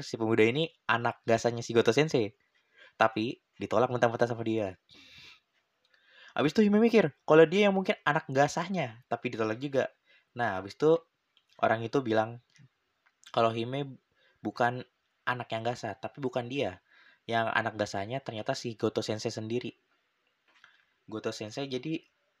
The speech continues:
anak gasah dari seorang aktor, dari aktor teater kabuki gitu.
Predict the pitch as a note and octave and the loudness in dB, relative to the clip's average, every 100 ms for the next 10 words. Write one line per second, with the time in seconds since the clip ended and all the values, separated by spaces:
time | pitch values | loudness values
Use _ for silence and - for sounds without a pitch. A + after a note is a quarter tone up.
0 | _ A2+ A#2 - G2+ F#2+ B2 C#3 A2+ A2 | _ -8 -8 -8 -8 -4 -6 -4 -4 -6
1 | A2 - - G2+ A2 A2+ - A2 - - | -6 -8 -4 -4 -4 -6 -6 -8 -6 -2
2 | C3+ B2+ A2+ A2+ _ _ _ _ - - | -2 0 -2 -2 _ _ _ _ -8 -2
3 | A#2 A2+ A2+ A#2+ - A2 A2 - G#2+ G#2+ | 0 0 0 -2 -2 -4 -4 -6 -8 -8
4 | G2 | -10